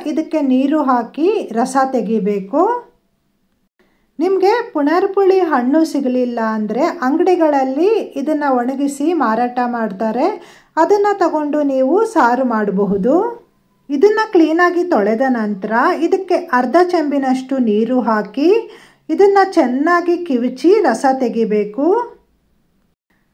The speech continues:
ಈ ರೀತಿ ಚೆನ್ನಾಗಿ ಕಿವುಚೋದ್ರಿಂದ ರಸ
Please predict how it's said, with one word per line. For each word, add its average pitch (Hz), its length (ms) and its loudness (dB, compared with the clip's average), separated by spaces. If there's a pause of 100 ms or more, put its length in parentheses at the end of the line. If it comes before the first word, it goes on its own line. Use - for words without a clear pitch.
(220)
ಈ 359 160 4
ರೀತಿ 403 440 4
ಚೆನ್ನಾಗಿ 330 580 2
ಕಿವುಚೋದ್ರಿಂದ 247 960 -2 (240)
ರಸ 269 260 0